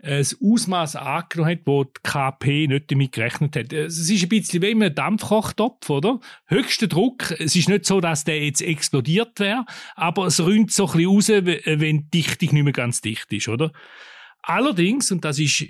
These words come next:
einschränkend gemeint, wirken die Proteste nicht organisiert. Es gibt keinen Anführer oder eine Anführerin, wo jetzt bekannt wäre.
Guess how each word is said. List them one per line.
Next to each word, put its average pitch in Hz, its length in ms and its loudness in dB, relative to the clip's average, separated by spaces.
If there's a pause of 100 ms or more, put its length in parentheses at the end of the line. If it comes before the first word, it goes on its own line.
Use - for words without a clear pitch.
einschränkend 196 680 2
gemeint, 190 520 0
wirken 170 440 2
die 160 160 2
Proteste 151 580 -4
nicht 135 100 -4
organisiert. 139 720 0
Es 170 160 0
gibt 165 160 -2
keinen 175 380 -2
Anführer 175 640 0
oder 165 180 0
eine 139 140 2
Anführerin, 156 580 2
wo 151 100 4
jetzt 151 200 -2
bekannt 147 560 0
wäre. 196 240 0